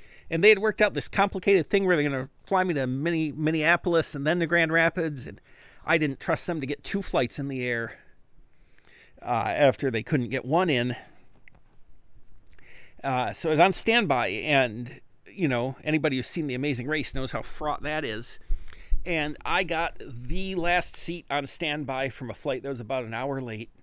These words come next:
And it was a little tiny miracle that I got on this very small plane in an uncomfortable seat next to a lady who had her enough American flag stuff on that you know she was a Trumper.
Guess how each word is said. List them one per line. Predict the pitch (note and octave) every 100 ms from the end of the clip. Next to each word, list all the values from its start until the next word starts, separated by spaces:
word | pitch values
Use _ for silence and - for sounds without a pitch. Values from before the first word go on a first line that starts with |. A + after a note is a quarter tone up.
| _ - - - - - - - - -
And | E3+ C#3 C3 B2 A#2 A2+ A#2+
it | E3+ -
was | D3 C#3 C#3 A2
a |
little | A#2 D3 D3+
tiny | - D#3+ D#3
miracle | C3+ B2+ A#2 B2+ A2 A#2 - - - - - - - - - -
that | C#3+ B2
I | B2 A#2
got | B2 C3 -
on | A#2+ A2
this | A2+ G2+ - - - - - - - -
very | D3+ F3 F3+
small | D#3+ G3 F3+
plane | - E3 E3 D#3+
in | B2
an | C3+
uncomfortable | D#3+ E3 E3+ E3+ E3 E3
seat | - F3 E3+
next | C#3 F3 -
to | D#3+
a | D3
lady | D3 E3+ E3+ E3
who | C#3 C3 G#2+
had | G2 D3 D3+ D#3
her | B2+ C#3+ C#3+ C3 - _ - - - -
enough | E3+ C4+ C#4
American | G#3+ G#3 A3+ G#3+ E3+
flag | - F3 F3 D3+
stuff | - F3+ -
on | E3 D#3
that | D3+
you | B2+
know | A#2+ D3
she | - D#3
was | D3+
a | D3
Trumper. | - A#2+ G2+ A#2+ A2